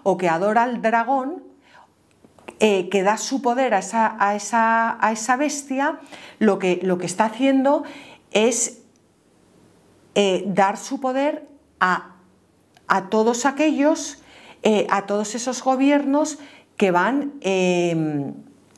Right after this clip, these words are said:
en contra de la palabra de Dios, en contra del reino de Dios. Entonces,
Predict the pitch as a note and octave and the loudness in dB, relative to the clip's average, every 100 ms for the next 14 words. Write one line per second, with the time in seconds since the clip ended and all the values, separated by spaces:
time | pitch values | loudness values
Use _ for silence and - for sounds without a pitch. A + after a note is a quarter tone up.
0 | _ _ _ - _ - F3+ F3 F3 A#3 | _ _ _ -20 _ -2 0 2 4 2
1 | A#3+ A#3 C4 D#4 - - _ _ _ _ | 2 0 0 -2 -6 -18 _ _ _ _
2 | _ - E3+ E3 D#3 D3 C#3+ C#3+ D3 E3 | _ -6 0 2 2 -2 -2 -2 0 0
3 | D3 B2 B2+ G3+ G#3+ - - _ - F#3+ | 0 -2 -4 -4 -6 -14 -20 _ -2 0
4 | F#3 F#3+ F#3 G3 A3+ B3 - E3 D#3 D3+ | 0 0 -2 0 0 0 -2 -2 0 0
5 | D#3 E3+ F3 D#3+ B2+ C3 D3+ G#3 - - | -2 0 0 0 -2 -2 -2 -2 -6 -14
6 | - - F3 E3+ F3 A#3 C4 - | -18 -4 -2 0 2 0 0 -8